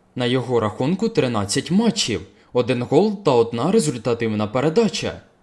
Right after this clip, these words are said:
На кандидатурі двадцятидвохрічного футболіста наполягає спортивний директор Карпат Андрій Русол, який перейшов у клуб із Львова із Дніпра один. Також Карпати можуть підписати Сергія Рибалку,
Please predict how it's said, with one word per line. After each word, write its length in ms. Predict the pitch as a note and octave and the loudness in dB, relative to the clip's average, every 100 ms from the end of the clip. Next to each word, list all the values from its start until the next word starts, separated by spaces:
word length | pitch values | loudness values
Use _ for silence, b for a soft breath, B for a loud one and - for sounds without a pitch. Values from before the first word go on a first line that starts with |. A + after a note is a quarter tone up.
| - | -8
На 200 | B2 A#2 | -4 -2
кандидатурі 800 | B2+ A#2+ A#2 C#3 D3+ C3+ G#2+ | -4 -4 -2 -2 0 -2 -2
двадцятидвохрічного 1200 | G2+ G#2+ A#2 - - A#2 A2+ - B2 - B2+ A#2+ | -2 -2 -2 -2 -2 -4 -4 -2 -4 -4 -6 -6
футболіста 640 | A2+ A#2 A2 A2+ B2 - G#3+ | -6 -6 0 0 0 -2 2
наполягає 640 | G#3+ D#3+ B2+ A2 A#2+ D3+ | 2 2 0 0 0 0
спортивний 640 | A3 - C#3 A#2+ B2 A2+ A2+ | 0 0 -2 0 -4 -2 -2
директор 520 | A#2 A2+ G#2 B2 A2 | 0 0 -2 -4 -4
Карпат 500 | A#2+ A#2 B2 F#3 - | -4 -2 0 0 -4
Андрій 480 | A2+ B2+ A2+ A2 A#2 | -6 -6 -4 -2 0
Русол, 540 | F3+ A#3 - B2 E2 - - _ - | 2 0 0 -2 -2 -8 -18 _ -4
який 380 | B2+ C3+ A#2+ G#2+ | -2 0 -2 -2
перейшов 600 | C3 C3 B2+ C#3 A#2 - | 0 -2 0 0 0 0
у 80 | C#3 | -2
клуб 340 | C3+ B2 - | -2 -4 -6
із 260 | B2+ A#2+ B2 | -6 -4 -2
Львова 400 | A2+ B2 F3 A3+ | 0 2 4 2
із 280 | - B2 - | 0 -6 -2
Дніпра 360 | C#3+ A#2 A#2+ | -2 -2 0
один. 480 | G#2+ A#2 D#3+ A3+ A#2+ F2+ - _ _ _ | 2 4 4 4 2 -6 -18 _ _ _
Також 400 | A2+ G#2 A2 - | -2 0 -2 -2
Карпати 560 | A#2 A2 A2+ A2 A3+ | -4 -2 0 2 4
можуть 420 | A3 C#3+ A2+ B2 - | 4 4 0 -4 -6
підписати 640 | A2 - A#2+ A#2 A2+ A3 | -6 -4 -2 -2 0 0
Сергія 560 | A3 F#3+ C3+ - A2+ A2 | 0 0 -2 0 0 2
Рибалку, 680 | B2+ E3 A#3 D3+ - G2+ | 2 2 2 2 0 -2